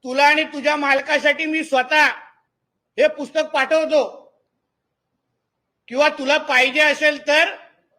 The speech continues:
सामना आणि मातोश्रीवर मी घेऊन येतो, स्वतः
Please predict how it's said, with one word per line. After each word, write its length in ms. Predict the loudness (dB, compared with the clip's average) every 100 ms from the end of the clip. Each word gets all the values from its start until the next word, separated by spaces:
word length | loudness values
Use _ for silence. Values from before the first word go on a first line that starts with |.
| _ _
सामना 540 | -2 0 0 0 2
आणि 160 | 2 2
मातोश्रीवर 800 | 0 -2 -2 -4 -2 -2 -2 -2
मी 140 | -4
घेऊन 280 | -2 -2 0
येतो, 260 | -4 -4 -4
स्वतः 400 | -2 0 0